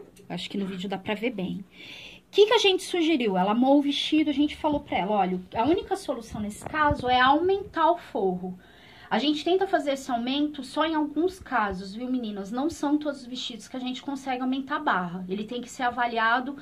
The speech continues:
porque como é algo que fica na frente, sai nas fotos, em filmagem, então isso tem que ser feito com muito cuidado pra não ficar visível.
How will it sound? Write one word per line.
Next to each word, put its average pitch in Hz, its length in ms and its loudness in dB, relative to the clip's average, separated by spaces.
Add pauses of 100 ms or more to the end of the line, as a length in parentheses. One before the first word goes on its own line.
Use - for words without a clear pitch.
(300)
porque 254 800 0
como 311 460 6
é 254 120 6
algo 233 260 4
que - 140 -14
fica - 240 -10
na 247 120 -4
frente, 247 640 -4
sai 220 220 -6
nas 208 200 -6
fotos, 233 680 4
em 226 60 -8
filmagem, 240 720 0 (280)
então 226 200 -2
isso 254 160 -6
tem 262 140 -6
que 254 60 -10
ser - 140 -8
feito 269 240 -10
com - 100 -8
muito 277 240 -4
cuidado 254 420 2
pra 277 160 -8
não 262 140 -4
ficar 302 200 -6
visível. 214 600 -6